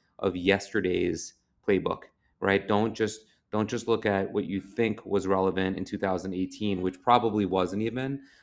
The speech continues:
Uh, it's certainly not relevant in two thousand twenty-two. Instagram followers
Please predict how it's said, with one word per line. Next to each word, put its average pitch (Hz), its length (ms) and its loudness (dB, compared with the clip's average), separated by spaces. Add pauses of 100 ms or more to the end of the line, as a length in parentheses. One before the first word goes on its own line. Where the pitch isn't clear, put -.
(100)
Uh, 98 260 4
it's - 220 0
certainly 113 380 2
not 107 160 0
relevant 98 300 2
in - 20 -6
two 98 140 -8
thousand 92 280 -2
twenty-two. 110 680 0 (380)
Instagram 117 720 -4 (160)
followers 98 560 2